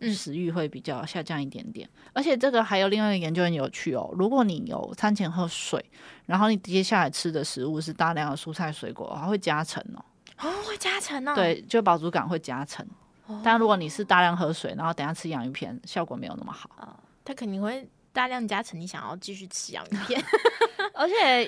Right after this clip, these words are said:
Speaker 2: 呃，因为人对于饥饿跟口渴的分辨能力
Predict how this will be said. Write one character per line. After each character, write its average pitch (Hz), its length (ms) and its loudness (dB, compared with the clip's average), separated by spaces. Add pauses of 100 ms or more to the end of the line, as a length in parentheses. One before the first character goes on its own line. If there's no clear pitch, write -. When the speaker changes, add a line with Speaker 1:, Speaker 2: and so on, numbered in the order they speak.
Speaker 2:
呃， 202 680 4
因 320 200 0
为 302 260 4
人 170 540 2
对 214 300 2
于 170 160 -2
饥 202 300 -2
饿 190 100 4
跟 185 220 -2
口 143 180 -4
渴 - 300 -8 (500)
的 165 120 -2
分 185 240 0
辨 170 320 -2
能 156 200 -4
力 160 360 -8